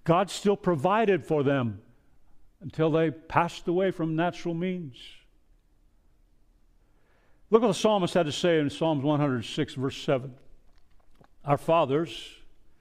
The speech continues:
when they were in Egypt, did not consider your wondrous works. They did not remember the abundance of your steadfast love, but rebelled by the sea at the Red Sea.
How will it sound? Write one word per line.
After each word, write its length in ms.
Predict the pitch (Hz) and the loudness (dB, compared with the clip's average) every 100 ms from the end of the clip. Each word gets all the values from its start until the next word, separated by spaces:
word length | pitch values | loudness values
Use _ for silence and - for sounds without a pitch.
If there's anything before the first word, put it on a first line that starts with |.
| - - - _ | -20 -20 -20 _
when 140 | 143 | 0
they 100 | 151 | 2
were 100 | 160 151 | 4 4
in 60 | |
Egypt, 520 | 151 165 113 147 - - - _ _ - - _ _ _ | 2 2 0 -2 -4 -20 -20 _ _ -20 -20 _ _ _
did 180 | - 202 | 2 4
not 240 | 220 240 - | 6 2 2
consider 460 | 185 - - 190 | -2 0 2 4
your 160 | 175 160 | 4 4
wondrous 480 | 147 165 147 135 - | 2 2 0 -2 -4
works. 420 | 120 117 - - - - - - - - - - - - - - - - | -2 -4 -8 -20 -20 -20 -20 -20 -20 -20 -20 -20 -20 -20 -20 -20 -20 -2
They 160 | 131 170 | 2 4
did 220 | 190 214 | 4 4
not 180 | 214 190 | 2 2
remember 420 | 180 175 185 160 | 2 4 2 2
the 140 | 151 | 2
abundance 480 | 151 117 170 196 175 | 0 2 0 0 -2
of 100 | 156 | -2
your 100 | 151 | -2
steadfast 680 | - 180 165 - 160 156 - | 0 0 0 0 -2 -2 -2
love, 300 | 135 123 123 - - - | 0 -2 -4 -14 -20 -2
but 200 | 160 185 | 0 2
rebelled 680 | 165 170 117 170 254 302 202 | 2 2 2 4 4 4 2
by 200 | 214 208 | 2 2
the 140 | 185 | 0
sea 640 | 175 180 226 208 202 196 - | -2 -2 2 2 2 -2 -6
at 140 | 170 | -2
the 100 | 170 | 2
Red 240 | 180 202 | 2 2
Sea. 520 | 165 - 147 127 147 | -2 -4 0 0 -2